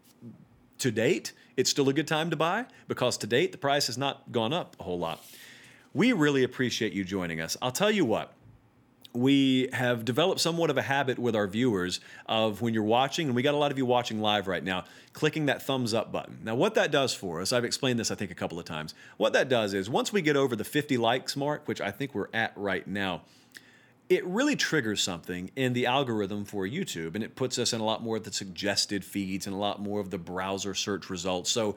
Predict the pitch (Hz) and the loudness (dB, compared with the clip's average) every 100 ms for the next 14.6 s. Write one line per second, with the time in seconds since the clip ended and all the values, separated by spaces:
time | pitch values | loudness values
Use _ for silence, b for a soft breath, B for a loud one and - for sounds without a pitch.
0 | B B 196 269 233 170 165 135 160 127 | B B 2 4 4 4 4 2 2 2
1 | 123 127 131 120 123 120 110 101 - 110 | 4 4 4 2 2 2 2 0 0 0
2 | 110 107 95 123 - 98 101 101 98 90 | 0 0 -2 -4 -4 -6 -4 -2 0 -2
3 | - 170 90 - B B B - 127 117 | -4 -2 -4 -8 B B B 2 4 4
4 | 110 - 233 - 107 101 110 123 123 120 | 0 0 0 2 2 2 0 0 2 2
5 | 117 - 180 - 113 - 120 117 151 - | 2 2 0 0 -2 0 -2 2 0 0
6 | 92 - 104 120 117 113 104 104 101 95 | -2 -2 0 2 2 0 0 0 0 -4
7 | 85 117 160 185 185 - B B 135 127 | -4 0 0 2 -2 -6 B B 2 4
8 | 120 113 113 104 120 120 90 71 B B | 2 0 -2 0 0 0 -4 -8 B B
9 | B 113 - - 165 240 - 110 87 107 | B -6 -4 0 2 4 2 0 0 -4
10 | 87 87 71 - - 113 127 143 131 - | -4 -6 -6 -10 -6 0 0 0 0 2
11 | 123 117 - 139 151 175 196 180 180 185 | 0 -2 2 2 4 2 2 2 0 0
12 | 165 165 170 156 147 101 73 - - _ | 2 0 0 0 0 -2 -6 -10 -12 _
13 | 117 113 117 123 131 131 120 113 107 117 | 0 2 2 2 4 2 2 0 2 2
14 | 107 117 110 85 78 76 | 2 0 -2 -2 -4 -6